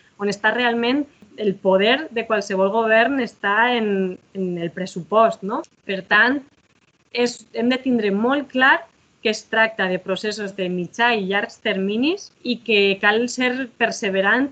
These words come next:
i, i anar insistint. Cal mesurar les forces i planificar un poc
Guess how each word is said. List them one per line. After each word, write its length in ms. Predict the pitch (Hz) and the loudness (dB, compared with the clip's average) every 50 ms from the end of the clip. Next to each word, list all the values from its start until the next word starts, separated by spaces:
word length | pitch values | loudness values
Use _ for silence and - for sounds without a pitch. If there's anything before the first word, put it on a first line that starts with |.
| - - | -8 -12
i, 520 | - 247 233 226 214 214 202 202 185 185 - 196 | -8 -4 -2 0 0 2 2 2 2 0 0 -2
i 80 | 202 | -2
anar 160 | 202 196 196 196 | 0 0 2 0
insistint. 540 | 220 233 226 214 190 - - 196 175 170 - | 0 -2 -4 -6 -10 -8 -6 -6 -6 -4 -2
Cal 220 | - 214 240 254 | 0 0 2 2
mesurar 480 | 247 240 233 233 - - 214 208 202 196 | 2 2 0 -2 -6 -6 -4 -2 -2 0
les 200 | 226 247 254 - - | 0 -2 -2 -4 -4
forces 560 | 220 220 226 226 226 - - 311 330 330 - _ _ _ _ _ _ _ _ - 233 | -4 -2 -2 -4 -4 -6 -6 -6 -6 -6 -10 _ _ _ _ _ _ _ _ -6 -4
i 80 | 233 233 233 | -4 -2 0
planificar 560 | 214 202 196 196 196 196 208 196 208 196 202 | 2 2 2 2 0 -4 -6 -4 -2 -2 0
un 220 | 233 247 247 240 - - | 2 2 2 2 0 -2
poc 320 | - 220 226 254 254 - | -2 0 0 0 0 -4